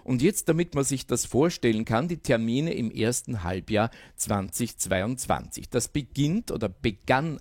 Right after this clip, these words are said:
eigentlich an diesem Wochenende, zweiter, ähm, bis, äh, vierter zweiter. Da waren nämlich optimale Mondfunkbedingungen. Zum nächsten Mal kommt eine solche Konstellation zustande, äh, vom vierzehnten bis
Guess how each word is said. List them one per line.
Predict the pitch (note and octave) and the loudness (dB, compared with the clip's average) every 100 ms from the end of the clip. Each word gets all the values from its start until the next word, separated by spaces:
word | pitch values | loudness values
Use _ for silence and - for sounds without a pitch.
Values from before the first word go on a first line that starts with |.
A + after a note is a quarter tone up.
| - | -4
eigentlich | G2 F#2 A#2+ A#2+ - D3 - - - | -2 -2 -2 -2 0 -2 -2 -12 -8
an | - A#2 - - | -2 -2 -2 -2
diesem | D#3 F#3+ B2+ G#2+ | 0 0 0 0
Wochenende, | F#2+ G#2+ B2+ - B2 C#3 G3+ - - - - | -2 -2 -4 -2 2 4 2 -2 -20 -14 -6
zweiter, | - G#2 B2 B2+ C#3 B2 - | 0 2 2 4 2 2 0
ähm, | B2 B2 A#2+ A2+ | 2 2 2 0
bis, | - A#2 - - | 0 0 0 0
äh, | G#2+ G#2+ F#2+ - | 2 4 2 0
vierter | - - D3 G3 C3 G2+ | -2 0 0 2 0 0
zweiter. | - F#2+ G2+ D#3+ | 0 0 2 0
Da | B2 G2 A#2 B2 | 2 2 2 2
waren | G#2 A#2+ | 2 2
nämlich | A#2 A2 G#2+ - | 0 0 -2 0
optimale | C#3+ - - A#2+ F#2+ G2+ G2+ - - - | -2 0 -2 0 0 2 2 0 -10 -12
Mondfunkbedingungen. | - A2 B2 C3 - B2 A#2 G#2 - G2+ A2+ C3+ F3 G3 A3 - - - - | -2 2 2 2 0 0 0 -2 -4 -2 0 0 2 2 0 -2 -12 -20 -10
Zum | - D#3+ | 0 2
nächsten | D#3 F3+ - D#3+ | 4 0 0 2
Mal | D3 D3+ D#3+ - | 4 2 -2 -8
kommt | - C#3 C#3 - | -2 0 0 -2
eine | A#2+ A#2+ | 0 0
solche | - A2 - A2 | 0 -2 -2 -6
Konstellation | G#2 G2+ - A2 G2+ F2+ G#2+ G2 G2+ | -6 -6 -4 -2 -2 -2 -2 -2 -4
zustande, | G#2+ - G2 G2+ B2 C#3+ - - - - | -8 -4 0 2 2 0 -4 -18 -18 -2
äh, | - C3 - | 2 2 0
vom | - D3 C3 - | 2 2 2 -2
vierzehnten | - C3+ C#3+ - C#3 A2+ - G#2 | 0 2 2 2 0 0 -2 -6
bis | F#2 F2 | -4 -8